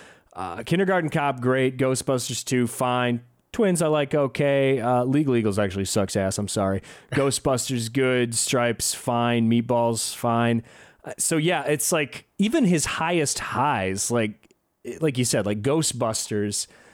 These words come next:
Speaker 1: th-, there's really nothing else that he's done that's, like, on that level at all. So, oh, yeah.
Speaker 2: I mean,
Speaker 1: Ivan
Speaker 2: it's hard
Speaker 1: Reitman,
Speaker 2: to,
Speaker 1: I
Speaker 2: like,
Speaker 1: don't know.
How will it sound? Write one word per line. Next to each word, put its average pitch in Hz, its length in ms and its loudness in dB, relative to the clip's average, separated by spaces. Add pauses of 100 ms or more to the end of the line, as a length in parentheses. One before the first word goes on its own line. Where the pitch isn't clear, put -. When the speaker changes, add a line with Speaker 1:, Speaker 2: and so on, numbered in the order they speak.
(800)
Speaker 1:
th-, 180 240 -4
there's 151 280 0
really 180 300 2
nothing 139 360 0
else 139 220 0
that 131 80 0
he's 104 200 0
done 135 320 0
that's, 107 240 -2
like, 101 220 0 (680)
on 123 300 0
that 107 240 -2
level 101 480 0
at 90 80 0
all. 101 400 0
So, 101 540 -2
oh, 107 420 0
yeah. 147 200 0
Speaker 2:
I - 100 0
mean, - 140 2
Speaker 1:
Ivan - 100 4
Speaker 2:
it's 147 100 2
hard 151 180 4
Speaker 1:
Reitman, - 40 0
Speaker 2:
to, - 40 4
Speaker 1:
I - 40 4
Speaker 2:
like, 135 80 4
Speaker 1:
don't 123 80 0
know. 107 180 0